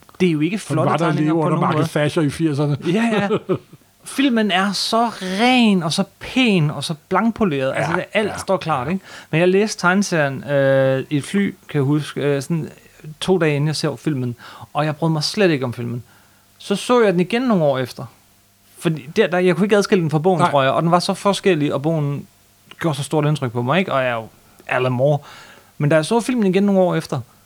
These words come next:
Speaker 1: så kunne jeg godt se, hvad det var, folk snakkede om.
Speaker 2: Om, den er ok, vil jeg sige. Den er ok.
Speaker 1: Ja, ikke et mesterværk, men den er altså...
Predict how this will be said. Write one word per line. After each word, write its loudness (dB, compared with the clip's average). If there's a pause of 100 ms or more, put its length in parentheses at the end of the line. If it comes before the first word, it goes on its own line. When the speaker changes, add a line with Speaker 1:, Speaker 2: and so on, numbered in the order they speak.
(100)
Speaker 1:
så -4
kunne 2
jeg 2
godt 0
se, 4
hvad -2
det -2
var, 0
folk -8
snakkede -6
om. -10 (500)
Speaker 2:
Om, 0 (100)
den 4
er 4
ok, 2
vil -8
jeg -8
sige. -12
Den -10
er -10 (120)
ok. -14
Speaker 1:
Ja, -8 (340)
ikke 2
et 4
mesterværk, 0
men -4
den -10
er -2
altså... -6